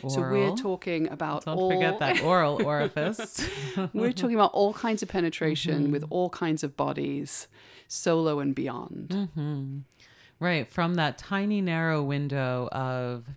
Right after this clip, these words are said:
Speaker 2: P V I, and we talked a few episodes about this, um, that penile vaginal intercourse model of sex, that, you know, that whole concept of sex limits how we approach sex, what we think of as foreplay,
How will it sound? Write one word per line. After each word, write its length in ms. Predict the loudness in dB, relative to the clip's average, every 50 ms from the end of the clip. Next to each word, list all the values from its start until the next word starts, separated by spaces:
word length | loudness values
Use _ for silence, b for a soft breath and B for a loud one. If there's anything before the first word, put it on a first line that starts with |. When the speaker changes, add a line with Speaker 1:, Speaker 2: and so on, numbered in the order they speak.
| -16
Speaker 2:
P 220 | -10 -4 -4 -2 -2
V 220 | -2 -2 -2 -2
I, 280 | 0 0 0 -2 -2 -4
and 200 | -4 -4 -4 -4
we 80 | -6
talked 300 | -4 -4 -4 -4 -4 -6
a 40 | -8
few 220 | -8 -6 -4 -4 -4
episodes 480 | -4 -4 -6 -4 -4 -4 -4 -4 -4
about 300 | -6 -4 -4 -4 -4 -6
this, 420 | -6 -6 -6 -6 -8 -10 -12 -16 -18 B B B B B B B
um, 500 | -2 0 0 0 0 -2 -2 -2 -4 -4 -4
that 220 | -4 -4 -6 _ _ -20
penile 540 | -8 -4 -2 0 0 2 0 0 0 -2 -2
vaginal 580 | -2 0 0 0 0 0 0 0 0 0 0 0
intercourse 760 | -2 -2 -2 -2 -4 -6 -6 -2 -2 0 0 -2 -4 -6 -4
model 500 | -2 0 0 0 0 0 0 -2 -2 -4
of 160 | -6 -6 -8
sex, 440 | -8 -6 -4 -4 -4 -4 -8 -10 -6
that, 320 | -4 -4 -4 -4 -8 -12 _ b b b b b
you 80 | -4 -4
know, 120 | -2 0
that 140 | -2 -2 0
whole 160 | 0 -2 -2
concept 760 | -4 -6 -8 -2 0 0 2 0 0 0 -2 -2 -2 -2 -6
of 120 | -8 -6
sex 480 | -6 -6 -6 -6 -6 -6 -10 -12 -10 -6
limits 640 | -2 0 0 0 0 -2 -4 -6 -8 -12 -12 -12 -16 -20 _
how 180 | -4 -4 -2 -2
we 140 | -2 -4
approach 400 | -8 -8 -6 -4 -4 -4 -4 -6
sex, 400 | -6 -4 -2 -2 -4 -4 -6 -8
what 100 | -8 -8
we 60 | -8 -8
think 240 | -8 -8 -8 -6
of 100 | -8 -8
as 160 | -8 -8 -10 -12
foreplay, 920 | -10 -6 -4 -4 -4 -6 -8 -8 -8 -6 -6 -4 -6 -6 -6 -8 -8